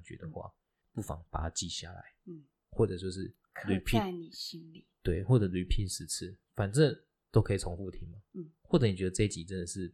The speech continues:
Speaker 1: bullshit，
Speaker 2: 荧幕录制，
Speaker 1: 就直接
Speaker 2: 给它录制下来。
Speaker 1: 对，
Speaker 2: 嗯。
Speaker 1: 或者你就直接快转，
Speaker 2: 嗯。
Speaker 1: 也没有关系。
Speaker 2: 嗯。
Speaker 1: 好，那我们聊到这边，
Speaker 2: 嗯。
Speaker 1: 基本上时间也快到了。
Speaker 2: 对。
Speaker 1: 那最后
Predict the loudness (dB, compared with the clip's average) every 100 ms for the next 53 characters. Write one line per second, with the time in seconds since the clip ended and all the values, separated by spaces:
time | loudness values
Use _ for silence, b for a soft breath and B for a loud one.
0 | _ 0 0 -4 -8 -10 -14 _ 0 4
1 | 4 4 2 2 0 0 0 4 4 4
2 | 0 -4 -10 -4 -2 -2 -4 -10 -4 0
3 | 0 -2 -8 -4 0 0 0 -6 -6 -4
4 | -4 -2 -4 -4 -8 -14 -20 _ -20 -20
5 | -20 _ _ -10 -6 -8 -10 -12 -10 -10
6 | -12 -14 -20 _ -6 -4 -4 -10 _ 0
7 | 0 -2 -10 -2 0 2 2 0 -2 -4
8 | -6 -8 -8 -4 0 2 0 -2 -4 -6
9 | -4 -6 -6 -8 -10 _ -8 -8 _ -2
10 | 0 2 2 2